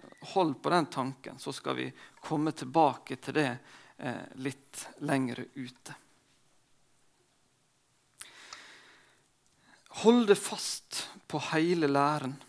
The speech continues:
For er det kun snakk om det her med å elske hverandre? Er det kun det det er snakk om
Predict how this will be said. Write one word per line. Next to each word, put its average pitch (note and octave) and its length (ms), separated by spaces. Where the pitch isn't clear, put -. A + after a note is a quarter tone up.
For G3 180
er A#3 140
det G#3 180
kun C4+ 380
snakk - 540
om E3+ 100
det E3+ 140
her D#3 160
med C#3+ 140
å - 160
elske D3 420
hverandre? B2 460
Er D#3 140
det - 80
kun A3+ 180
det G#3+ 140
det E3+ 80
er - 80
snakk - 340
om C3+ 140